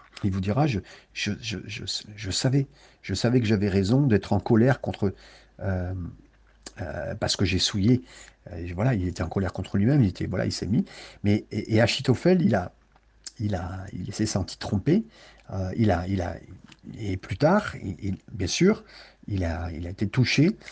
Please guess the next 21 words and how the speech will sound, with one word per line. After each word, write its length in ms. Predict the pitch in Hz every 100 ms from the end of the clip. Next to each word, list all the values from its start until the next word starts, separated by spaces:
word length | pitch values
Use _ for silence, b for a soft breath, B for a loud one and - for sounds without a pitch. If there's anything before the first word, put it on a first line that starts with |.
| B B -
Et 100 | 95
c-, 140 | - 113 -
il, 160 | - 98
il 80 | -
s'est 220 | - -
mal, 260 | 95 156 160
il 140 | 101 98
a, 100 | 90
bien 180 | 90
sûr, 200 | 98 -
il 60 | 143
a 60 | 95
mal 140 | 135
fini. 260 | - 110 175
Il 80 |
s'est 140 | 147 98
pendu. 360 | 101 90 104
Deux 140 | 156 107
Samuel 360 | - 95 98
dix-sept, 320 | 92 98 98 92
vingt-trois. 420 | 92 - -